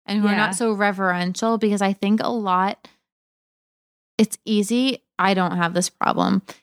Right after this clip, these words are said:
Speaker 1: It's <laughs> easy to get a very big head working in this space because so many people are just telling you how amazing you are all day.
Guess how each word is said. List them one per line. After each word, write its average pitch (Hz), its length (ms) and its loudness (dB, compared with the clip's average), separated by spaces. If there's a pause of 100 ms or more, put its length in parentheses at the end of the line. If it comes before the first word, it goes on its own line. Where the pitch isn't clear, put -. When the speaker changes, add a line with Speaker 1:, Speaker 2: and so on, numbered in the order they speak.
(100)
Speaker 1:
It's 208 220 2
<laughs> - 20 -20
easy 262 500 0
to 247 140 -4
get 196 200 0
a 202 60 0
very 185 320 0
big 175 220 -2
head 175 440 0
working 202 360 0
in 208 100 0
this 208 180 0
space 214 280 0
because 190 240 0
so 185 320 0
many 185 240 2
people 185 200 -2
are 180 120 2
just 180 160 -4
telling 185 260 0
you 180 100 2
how 175 160 2
amazing 175 440 -2
you 202 140 2
are 202 160 0
all 208 180 0
day. 214 320 0